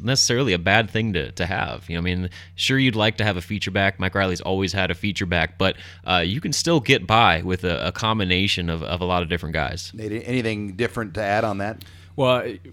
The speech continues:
Speaker 3: I mean, the biggest thing for me is there's not, you, you can't point to any one of those guys and say that he's the man. That's his job to lose. And, um, you know, and, and I do think it'll be a running back by committee, but I, I, I kinda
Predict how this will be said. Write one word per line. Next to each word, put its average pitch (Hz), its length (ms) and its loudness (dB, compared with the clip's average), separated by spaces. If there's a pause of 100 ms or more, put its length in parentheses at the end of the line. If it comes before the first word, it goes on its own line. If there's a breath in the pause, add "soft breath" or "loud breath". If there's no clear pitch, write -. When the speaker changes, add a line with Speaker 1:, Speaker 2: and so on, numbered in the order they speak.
Speaker 3:
I 135 80 -8
mean, 113 220 -2
the 110 80 -4
biggest 147 320 0
thing 117 180 -2
for 101 140 -8
me 110 200 -4
is 92 200 -8
there's 110 260 -6
not, 107 380 -4
you, 131 160 0
you 131 100 -2
can't 139 220 -2
point 113 280 -2
to 95 240 -4
any 117 160 0
one 104 200 -4
of 98 40 -6
those 95 160 -6
guys 92 280 -4
and 90 80 -10
say 98 260 -4
that 90 220 -8
he's 98 340 -4
the 104 80 -6
man. 95 280 -2
That's 90 260 -8
his 104 180 -6
job 95 360 -4
to 92 100 -12
lose. 92 420 -8
And, 92 160 -8 (380 loud breath)
um, 92 420 -10
you 117 100 -6
know, 101 180 -2
and, 98 100 -6
and 110 200 -4
I 107 100 0
do 117 160 0
think 113 180 -2
it'll 107 100 -2
be 98 220 -4
a - 40 -6
running 104 260 -4
back 101 200 -8
by 101 140 -6
committee, 107 400 -6
but 98 240 -6 (280 loud breath)
I, 110 120 -6
I, 110 260 -4 (120)
I 131 80 -4
kinda 104 440 -2